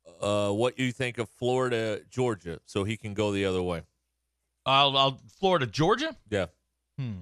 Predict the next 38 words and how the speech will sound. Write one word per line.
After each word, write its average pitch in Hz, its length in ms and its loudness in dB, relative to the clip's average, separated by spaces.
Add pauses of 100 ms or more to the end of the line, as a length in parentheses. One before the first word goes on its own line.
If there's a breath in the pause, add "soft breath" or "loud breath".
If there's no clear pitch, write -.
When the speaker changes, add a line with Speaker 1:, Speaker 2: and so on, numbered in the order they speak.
(540)
Speaker 2:
Uh, 135 100 2
Georgia's 214 320 -2
gonna 73 140 -20
win - 60 -20
that - 140 -20
game. - 480 -12
Speaker 1:
All 98 80 2
right, 87 140 -4
so 95 140 -4
he's 92 160 -6
picking 95 320 -6
Florida 98 300 0
to 82 80 -10
cover 90 280 -4
Speaker 2:
Right, 98 120 -2
Speaker 1:
then. 85 120 -8 (180)
Speaker 2:
right. 92 160 -16 (400)
Speaker 1:
That's 156 240 0
the 139 100 -6
Speaker 2:
That, 196 180 4
Speaker 1:
plan. - 20 2
Speaker 2:
that's 214 240 6
the - 60 2
plan 156 340 4
right 113 180 0
now. 110 100 0
Speaker 1:
That's 131 160 -2
Speaker 2:
Now, 220 180 6
I, 208 300 4
I 254 100 6
don't 311 160 2
know 247 80 4
if - 80 -4
the 196 80 0
Speaker 1:
<laughs> 175 60 6
Speaker 2:
mush 202 220 2
powers 180 440 2
work 156 380 -2